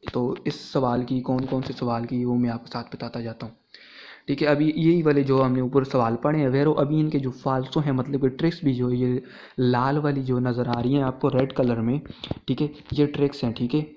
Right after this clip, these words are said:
तो इन सवालों में आपने ये, ये परोले देख के आपने जो है फाल्सो कर देना है, ठीक है। वो कैसे करना है वो भी आपको समझना है, कौन से टाइम पे करना है, किस जगह में करना है, हर जगह में यही नहीं देख के कर देना। तो मैं आपको साथ बत-, साथ में बताता हूँ, ठीक है।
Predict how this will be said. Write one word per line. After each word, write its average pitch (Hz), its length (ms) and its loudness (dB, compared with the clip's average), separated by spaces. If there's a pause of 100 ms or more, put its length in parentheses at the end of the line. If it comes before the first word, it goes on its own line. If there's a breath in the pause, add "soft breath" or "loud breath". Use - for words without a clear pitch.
(220)
तो 123 280 0
इन 151 140 4
सवालों 123 400 2
में 139 140 2
आपने 131 320 0
ये, 127 200 0
ये 127 200 2 (240)
परोले 123 280 0
देख 127 240 0
के 139 80 0
आपने 123 260 2
जो 120 100 2
है 120 220 -4 (340 loud breath)
फाल्सो 117 300 -2
कर - 140 -4
देना 113 180 -4
है, 113 60 -6
ठीक 131 180 -4
है। 147 60 0
वो 139 100 2
कैसे 139 280 0
करना 156 280 2
है 147 60 2
वो 143 180 4
भी 131 200 0
आपको 120 220 -2
समझना 131 320 2
है, 120 60 -2
कौन 135 240 2
से 135 120 -2
टाइम 127 280 0
पे 127 100 0
करना 123 280 -2
है, 117 140 -2 (540 loud breath)
किस 147 200 -2
जगह 143 240 2
में 131 120 2
करना 117 280 -2
है, 117 100 0
हर 135 180 -2
जगह 135 260 0
में 131 120 0
यही 131 200 0
नहीं 147 140 0
देख 127 180 0
के 123 80 0
कर 117 220 -2
देना। 113 260 2 (380 loud breath)
तो 135 80 2
मैं 131 120 4
आपको 123 200 -2
साथ 117 200 -4
बत-, - 360 -8
साथ 120 200 -2
में 123 140 0
बताता 117 340 -4
हूँ, 110 100 -4
ठीक 131 180 -6
है। 151 60 -2